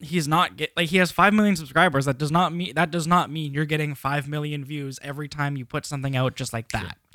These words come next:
Speaker 2: I mean, he, Video Game Donkey.
Speaker 1: He gets a lot, but, like,
Speaker 2: Bro, he posted a new video today. I'm gonna s-,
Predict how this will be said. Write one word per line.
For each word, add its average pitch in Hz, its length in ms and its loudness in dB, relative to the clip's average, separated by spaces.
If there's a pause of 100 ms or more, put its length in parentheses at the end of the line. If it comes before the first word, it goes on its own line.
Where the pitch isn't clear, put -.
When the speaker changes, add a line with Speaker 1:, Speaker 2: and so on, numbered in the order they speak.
Speaker 2:
I 120 80 -2
mean, 117 320 -4 (100)
he, 120 460 -8 (240)
Video 131 240 4
Game 120 160 -2
Donkey. 104 320 -2
Speaker 1:
He 262 80 0
gets 302 200 -4
a 262 60 -2
lot, 156 380 0
but, 196 140 4
like, 180 200 2
Speaker 2:
Bro, 131 120 6
he 151 100 6
posted 170 300 6
a - 20 0
new 147 100 4
video 117 240 4
today. 175 320 0 (1300)
I'm 110 80 -4
gonna 127 60 2
s-, - 120 -2